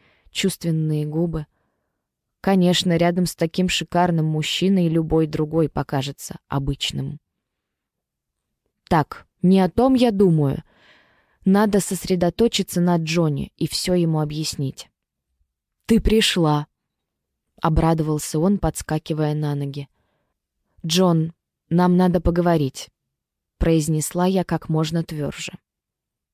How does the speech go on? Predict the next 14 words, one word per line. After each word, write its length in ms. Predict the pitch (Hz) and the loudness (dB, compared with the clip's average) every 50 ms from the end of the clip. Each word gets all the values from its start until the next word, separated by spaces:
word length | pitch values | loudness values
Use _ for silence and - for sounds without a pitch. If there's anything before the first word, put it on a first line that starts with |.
| _ _ _ - | _ _ _ -4
«Конечно, 520 | - 165 147 143 147 160 - - 170 151 | 0 0 2 2 2 0 0 0 -2 -2
пойдём». 580 | - 151 151 151 147 147 156 165 180 185 170 - _ _ _ _ _ _ _ _ _ _ _ _ _ _ _ _ _ _ _ _ _ _ _ - | -2 -2 -2 -2 -2 0 0 0 0 -2 -4 -8 _ _ _ _ _ _ _ _ _ _ _ _ _ _ _ _ _ _ _ _ _ _ _ 0
«Нет, 480 | 196 190 190 180 165 151 - - - _ - | 2 4 4 4 4 2 0 -6 -14 _ -2
не 180 | 185 185 196 | 0 2 2
пойдём». 640 | 190 - 196 190 185 165 156 160 147 139 139 139 151 - _ _ _ _ _ _ _ _ _ _ _ | 2 2 2 2 2 2 0 0 0 0 -2 -6 -10 -16 _ _ _ _ _ _ _ _ _ _ _
Я 220 | - 175 170 180 202 | -4 0 0 0 0
скрестила 600 | - - 208 190 170 - - - 190 185 185 175 | 0 -2 -2 -2 -2 -2 -2 -2 0 0 0 0
руки 240 | 160 156 - - 165 | -2 -2 -4 -6 -4
на 120 | 156 156 | -4 -4
груди. 440 | 151 156 156 151 147 147 143 143 143 _ _ _ _ _ _ _ _ _ _ _ _ _ _ _ _ _ _ _ | -2 -4 -4 -6 -6 -8 -10 -12 -12 _ _ _ _ _ _ _ _ _ _ _ _ _ _ _ _ _ _ _
Как 200 | - 185 185 190 | -4 -4 -2 -2
же 140 | 180 170 180 | -2 -4 -4
было 280 | 170 170 - 185 185 | -4 -2 -2 0 0
некомфортно. 1080 | 180 170 170 165 - - 165 160 156 - - - 165 151 - - _ - - 147 165 | 2 0 0 -2 -2 -2 -2 -4 -4 -4 -4 -4 -2 -2 -4 -6 _ -12 -10 -10 -10